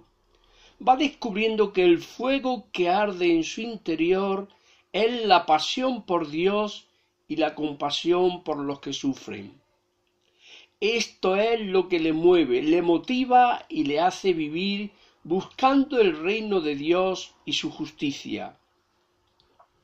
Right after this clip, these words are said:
Esta pasión por Dios y por los pobres viene de Jesús y solo se enciende en sus seguidores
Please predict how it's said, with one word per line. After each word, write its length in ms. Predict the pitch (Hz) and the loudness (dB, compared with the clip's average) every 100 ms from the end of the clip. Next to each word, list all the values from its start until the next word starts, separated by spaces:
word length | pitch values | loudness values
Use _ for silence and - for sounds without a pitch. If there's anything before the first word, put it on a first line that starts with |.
| _ _ _ _ _ _ _ - | _ _ _ _ _ _ _ -4
Esta 320 | 180 180 208 | -2 0 0
pasión 580 | 196 190 - 262 277 240 - | 2 0 0 0 0 -2 -6
por 300 | 190 180 156 | -2 -2 -2
Dios 460 | 151 175 185 170 170 | 0 2 2 0 -6
y 60 | |
por 260 | 165 160 151 | -6 -6 -6
los 200 | 147 143 | -8 -10
pobres 640 | _ 208 208 196 190 190 - _ _ | _ 0 0 -2 -4 -6 -12 _ _
viene 420 | 135 190 262 262 | -8 -4 0 0
de 100 | 226 | 0
Jesús 520 | - 165 - 254 269 - _ | -2 -4 -2 0 0 -2 _
y 160 | 185 170 | -10 -6
solo 600 | - 262 277 277 262 - | -2 0 0 0 -2 -8
se 240 | - - 139 | -12 -8 -4
enciende 840 | 135 - 190 202 190 170 175 175 _ _ | -6 -6 -2 -2 0 0 0 -2 _ _
en 220 | - 135 | -6 -4
sus 340 | 139 156 143 - | -2 -4 -4 0
seguidores 800 | 226 196 139 156 165 156 151 | 0 0 0 2 2 2 -2